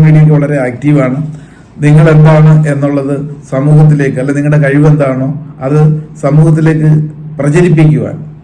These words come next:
വിട്ടുകൊടുക്കാൻ ഒരുപാട് മാധ്യമങ്ങളുണ്ട്. അതിനെ കൃത്യമായി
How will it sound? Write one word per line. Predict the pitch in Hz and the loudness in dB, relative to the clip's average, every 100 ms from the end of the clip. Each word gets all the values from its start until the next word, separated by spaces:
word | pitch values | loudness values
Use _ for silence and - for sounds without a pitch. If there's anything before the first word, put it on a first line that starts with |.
| - - 131 | -20 -18 -14
വിട്ടുകൊടുക്കാൻ | 135 196 175 151 143 135 | -4 0 2 2 0 -2
ഒരുപാട് | 127 135 135 127 117 | -6 -6 -6 -6 -8
മാധ്യമങ്ങളുണ്ട്. | 113 113 135 131 113 107 - - - - - - - | -10 -8 -8 -8 -8 -10 -14 -20 -20 -20 -20 -20 -6
അതിനെ | 151 190 160 | -2 0 0
കൃത്യമായി | 156 156 156 156 | 0 2 4 4